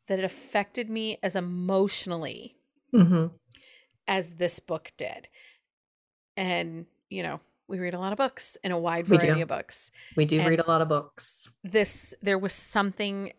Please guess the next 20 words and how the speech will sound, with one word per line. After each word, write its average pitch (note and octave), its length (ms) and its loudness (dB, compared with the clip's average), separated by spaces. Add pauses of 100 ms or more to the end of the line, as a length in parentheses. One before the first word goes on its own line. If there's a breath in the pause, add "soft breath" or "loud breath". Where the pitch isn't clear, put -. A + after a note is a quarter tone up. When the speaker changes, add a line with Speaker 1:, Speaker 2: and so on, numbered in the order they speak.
(100)
Speaker 1:
in G#3+ 160 0
this A#3 160 2
story, F#3 460 -2
the F3 100 -6
way D#3+ 140 -2
it E3 60 -6
is E3 160 -10
written, F3 460 -4
the E3 80 -2
tragedy, D#3 680 -2 (600 loud breath)
the G#3+ 100 -2
healing, F3 600 -4
the F#3+ 80 0
grief F3 680 -8 (120)
that F#3 300 0 (120)
just - 760 0 (380)
calls A3+ 440 2
to D4 120 -2
your C#4 100 -2
soul. - 460 -2